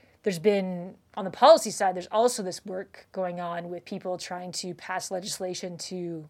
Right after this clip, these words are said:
limit liability, thinking that if you're a store owner and you have legal protection from lawsuits, you're more likely to hire a company that uses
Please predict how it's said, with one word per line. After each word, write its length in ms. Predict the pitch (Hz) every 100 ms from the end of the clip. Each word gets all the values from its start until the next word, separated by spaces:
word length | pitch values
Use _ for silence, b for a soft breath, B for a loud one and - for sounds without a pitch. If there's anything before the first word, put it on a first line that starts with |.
| -
limit 220 | 196 202
liability, 580 | 208 220 226 247 285 294 B B B B B B -
thinking 300 | 247 214 208
that 420 | 190 185 175 - _ _ _ -
if 180 | 214
you're 160 | 208 208
a 40 |
store 300 | 185 - 196
owner 500 | 190 190 196 180 170 - -
and 160 | 202
you 360 | 185 180 175 190 - _ -
have 300 | - 208 180
legal 300 | 196 220 196
protection 640 | 185 - 185 185 196 175
from 440 | 165 - 185 180 208 180 _ _ _
lawsuits, 880 | 202 190 220 - 196 180 185 - - b b b b b -
you're 140 | 214
more 180 | 214 214
likely 360 | 202 196 190
to 580 | 170 - 196 185 175 160 b b b b b _ _ _ _ _ _
hire 340 | - - 247 226
a 40 |
company 280 | - 196 202
that 120 | 190
uses 480 | 190 175 180 170